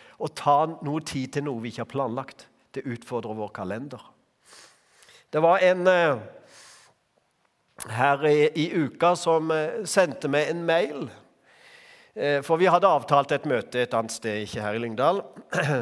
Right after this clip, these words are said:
langt fremme, langt ut i november. Eh, ja, i, eh, en helt annen sak. Men, eh,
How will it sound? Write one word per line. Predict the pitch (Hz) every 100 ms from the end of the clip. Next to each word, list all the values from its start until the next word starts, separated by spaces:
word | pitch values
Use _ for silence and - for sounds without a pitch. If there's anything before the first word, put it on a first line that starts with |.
| 113 - - 131 160 131
langt | 147 156
fremme, | - 151 113 127 131
langt | 127 165 170
ut | 160 147
i |
november. | 143 131 131 156 - - - _ _ _ _ _ - - - - -
Eh, | 135 135 120 113 110 - - - - _ - 127
ja, | 123 - - _
i, | 135 139 131
eh, | 127 113 101 - _ _ _ - 135
en | 131
helt | 143 139
annen | 117
sak. | - 98 - - _ - - - -
Men, | - 185 202
eh, | 208 208 190